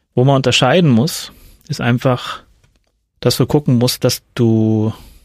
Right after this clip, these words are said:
authentisch bleibst und dass du natürlich guckst, wovor hast du ein bisschen mehr Angst, was hast du eigentlich, worauf hast du eigentlich keinen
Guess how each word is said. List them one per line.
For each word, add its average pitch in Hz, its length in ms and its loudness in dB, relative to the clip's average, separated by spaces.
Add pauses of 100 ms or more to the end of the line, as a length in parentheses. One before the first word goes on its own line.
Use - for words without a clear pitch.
(640)
authentisch 107 520 -2
bleibst 165 540 -4 (1300)
und 117 160 0
dass 120 120 0
du 131 120 0
natürlich 120 400 0
guckst, - 400 -6
wovor 120 640 2
hast 117 180 -2
du 113 80 2
ein 104 140 2
bisschen 113 280 0
mehr 110 220 2
Angst, 123 360 -2
was 113 160 -2
hast - 180 -2
du 107 60 -2
eigentlich, 110 380 -2
worauf 110 240 -2
hast - 160 -4
du 104 40 -2
eigentlich 107 240 0
keinen 107 480 0